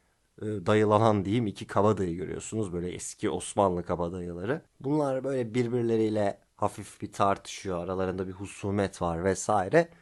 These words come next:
Fakat sonra bir anda konu değişiyor ve on sekizinci yüzyıl İstanbul'unda böyle ölü zombivari varlıkların bir saldırı düzenlediğini şehre, daha sonra da bu saldırıyı bastırmak için Osmanlı gemilerinin kendi şehirlerini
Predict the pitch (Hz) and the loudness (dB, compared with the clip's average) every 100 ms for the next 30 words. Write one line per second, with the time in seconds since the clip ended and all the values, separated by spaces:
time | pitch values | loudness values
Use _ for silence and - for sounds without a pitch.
0 | _ _ - 156 175 175 185 175 180 165 | _ _ 0 2 2 2 0 0 2 2
1 | 156 151 147 - - _ - 143 143 143 | 2 4 4 2 -8 _ -2 2 4 2
2 | 98 120 110 - 139 147 131 135 135 - | 2 0 0 -2 2 4 6 4 2 4
3 | 135 143 135 120 120 120 117 113 117 110 | 4 4 2 -6 -6 -2 -2 -2 -2 -2
4 | 117 117 110 - 135 120 98 101 101 131 | -2 -4 -4 6 6 6 4 -2 4 6
5 | 143 - _ _ _ _ _ - - - | 6 4 _ _ _ _ _ -14 -14 -14
6 | - _ - 135 139 135 - _ _ _ | -20 _ 2 4 6 6 2 _ _ _
7 | 110 101 135 131 123 117 110 113 113 123 | -8 4 6 6 4 4 8 8 6 2
8 | 135 117 117 117 110 117 123 139 120 127 | 4 6 6 6 2 2 4 4 0 -2
9 | - - 120 117 135 117 95 90 87 87 | 0 2 4 4 0 0 2 2 2 -2
10 | 82 82 80 - _ _ _ - 95 85 | -2 -6 -6 -12 _ _ _ -2 0 0
11 | - 139 135 - _ _ - 135 131 127 | 2 2 2 -10 _ _ 2 2 2 -2
12 | 139 123 135 120 117 131 117 113 - 120 | -2 2 6 6 6 2 4 2 0 -2
13 | 120 - 143 117 - 131 123 113 113 110 | -2 0 0 0 4 4 4 2 0 0
14 | 113 135 147 127 127 127 127 127 117 120 | 0 0 2 2 0 -2 -6 -2 0 2
15 | 120 117 | 2 2